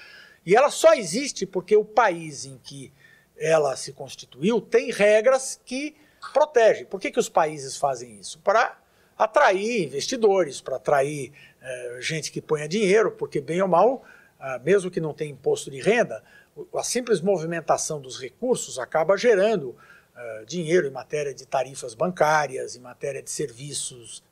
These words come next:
de profissionais, e aquilo beneficia a economia local, né? Mas, tecnicamente, não é nenhuma daquelas situações. É uma empresa nacional, local,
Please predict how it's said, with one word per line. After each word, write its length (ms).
de 80
profissionais, 720
e 40
aquilo 340
beneficia 640
a 20
economia 460
local, 420
né? 220
Mas, 240
tecnicamente, 920
não 240
é 240
nenhuma 520
daquelas 400
situações. 600
É 60
uma 120
empresa 380
nacional, 640
local, 600